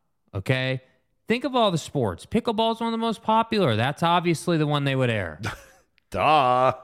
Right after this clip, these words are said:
Speaker 1: Idiot.
Speaker 2: Duh. Uh, Nate B, y'all talking old school in the comments. That's what I'm saying.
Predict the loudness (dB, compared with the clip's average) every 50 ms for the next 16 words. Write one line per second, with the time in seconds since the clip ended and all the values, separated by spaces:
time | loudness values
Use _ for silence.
0 | -4 -2 0 0 0 0 0 0 0 0 -2 -2 -4 -6 -14 _ _ -2 4 6
1 | 6 8 8 8 8 8 6 6 4 -2 -10 -20 -20 -20 -20 -14 _ 2 2 2
2 | 4 4 2 2 2 2 0 -2 0 0 2 6 8 8 8 8 6 4 4 4
3 | 6 6 4 2 -2 0 0 2 2 2 0 -2 -6 -2 2 2 4 4 2 2
4 | 0 0 0 0 0 0 2 2 2 0 -2 -6 -10 -8 -8 -8 -8 -6 -8 -8
5 | -8 -6 -6 -8 -8 -10 -10 -10 -10 -10 -10 -12 -12